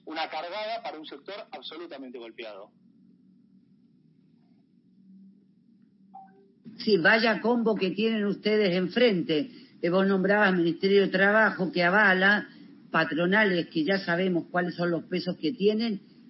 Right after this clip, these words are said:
Speaker 2: y por otro lado, distintos convenios, ¿no? Distintas cámaras, a pesar de que los personajes patronales que habitan esas cámaras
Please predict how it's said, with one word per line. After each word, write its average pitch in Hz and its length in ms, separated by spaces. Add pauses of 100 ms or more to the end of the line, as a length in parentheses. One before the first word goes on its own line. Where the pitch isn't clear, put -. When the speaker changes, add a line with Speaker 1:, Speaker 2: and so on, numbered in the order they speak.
(120)
Speaker 2:
y 180 120
por 185 220
otro 208 280
lado, 220 340
distintos 190 540
convenios, 170 580
¿no? 190 360 (300)
Distintas 185 640
cámaras, 226 500
a 160 100
pesar 175 420
de 151 100
que 156 80
los 143 140
personajes 160 840 (360)
patronales 180 640
que 147 80
habitan 160 400
esas 160 260
cámaras 208 560